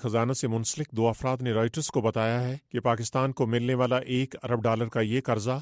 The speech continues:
چین سے ایک سے دو ارب ڈالر قرضے کے حصول کے لیے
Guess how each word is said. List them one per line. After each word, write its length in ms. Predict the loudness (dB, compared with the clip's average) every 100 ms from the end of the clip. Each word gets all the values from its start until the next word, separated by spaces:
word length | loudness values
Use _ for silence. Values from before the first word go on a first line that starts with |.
| -8
چین 260 | -6 -2 0
سے 160 | 0
ایک 320 | -2 0 -2 0
سے 140 | 0
دو 300 | 2 2 2
ارب 220 | 0 -2 2
ڈالر 240 | 2 0
قرضے 340 | 0 0 0
کے 160 | -2 0
حصول 340 | 0 0 -2
کے 160 | 0 0
لیے 260 | 2 2